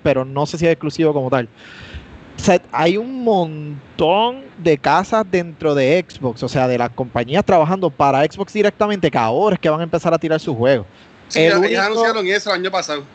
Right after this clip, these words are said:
Speaker 1: Exacto, el único que co-, para mí fue como que un test, pero no va a ser el exclusivo que va a romper barrera,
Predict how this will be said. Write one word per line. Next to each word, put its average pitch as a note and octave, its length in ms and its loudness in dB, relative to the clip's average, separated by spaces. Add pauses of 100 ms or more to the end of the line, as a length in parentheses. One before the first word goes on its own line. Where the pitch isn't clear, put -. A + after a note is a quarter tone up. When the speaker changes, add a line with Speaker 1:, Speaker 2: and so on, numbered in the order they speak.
(140)
Speaker 1:
Exacto, D3+ 520 0
el C#3+ 100 0
único A3 360 2
que G#3+ 140 2
co-, E3 180 -2 (160)
para D3 260 2
mí E3+ 220 -4
fue A3 220 0
como F#3+ 200 -2
que D3+ 140 0
un F#3 200 -4
test, F#3+ 320 2 (280)
pero D3+ 180 2
no C#3+ 200 0
va E3 100 6
a E3+ 40 2
ser F#3+ 360 -4
el D#3+ 100 -2
exclusivo D3 540 0
que E3+ 100 0
va C#3+ 120 4
a - 20 2
romper E3 460 0
barrera, C#3+ 580 0